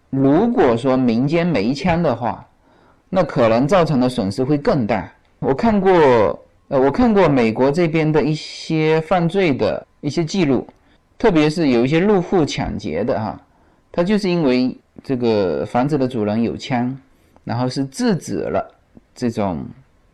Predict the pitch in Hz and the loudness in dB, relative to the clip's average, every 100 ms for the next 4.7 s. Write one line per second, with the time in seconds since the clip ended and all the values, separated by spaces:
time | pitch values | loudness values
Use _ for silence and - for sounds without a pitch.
0 | _ 139 131 117 104 87 90 - - _ | _ -2 0 -2 -4 -8 -8 -12 -14 _
1 | _ - 185 190 156 139 151 151 139 143 | _ -4 0 0 0 2 2 2 2 0
2 | 147 - 170 127 120 113 110 127 127 170 | 0 0 2 2 2 0 0 -2 -4 -2
3 | 170 101 101 117 113 139 139 147 139 107 | -2 -2 -4 -6 -4 -4 -2 -2 -2 -2
4 | 107 117 135 143 123 101 | 0 0 0 2 0 0